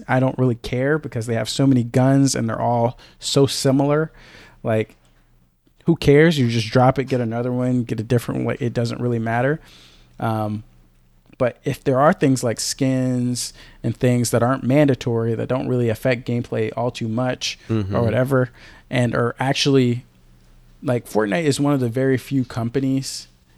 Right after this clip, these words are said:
Speaker 1: or gaming, you know, publishers, or Fortnite is one of the few games, I should say, that actually puts effort into the skins where,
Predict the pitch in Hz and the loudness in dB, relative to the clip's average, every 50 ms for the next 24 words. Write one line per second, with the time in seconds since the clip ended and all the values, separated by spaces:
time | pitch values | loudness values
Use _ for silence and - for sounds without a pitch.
0 | _ _ - - 113 110 107 110 - 127 123 123 123 123 120 120 120 120 117 - | _ _ -6 -4 -4 -4 -4 -4 -4 -2 -2 0 0 -2 -2 -2 -4 -6 -8 -12
1 | - - 120 113 110 117 - - - 135 127 139 131 - - 131 123 117 123 113 | -10 -8 -8 -8 -8 -10 -8 -6 -2 -2 -2 -2 -4 -4 -4 -4 -4 -2 -2 -2
2 | 107 107 110 - 127 120 - - _ - - - 165 156 151 139 127 143 131 131 | -4 -4 -4 -6 -8 -12 -14 -16 _ -6 0 2 4 6 6 4 4 4 2 2
3 | 120 - - 139 135 117 - 127 123 123 120 113 113 113 107 - 120 113 - - | 2 0 -2 -2 -4 -2 -2 -2 -2 -2 -2 -2 -4 -6 -6 -8 -8 -10 -8 -8
4 | 117 107 107 110 _ - - - - - _ _ - - 131 - - 139 147 151 | -6 -6 -8 -8 _ -16 -20 -20 -20 -20 _ _ 0 0 0 2 2 0 0 0
5 | - - - 147 135 123 - - 139 - - - - 127 120 - 139 135 139 135 | 0 0 2 2 2 2 2 0 -2 -2 -2 -2 -2 -2 0 0 0 0 0 0
6 | - - 120 113 110 - - - 127 143 175 202 208 - 151 131 127 127 123 127 | 0 -4 -6 -6 -6 -6 -6 -4 -4 -2 -2 -2 -4 -2 -2 0 2 4 4 2
7 | 120 | 0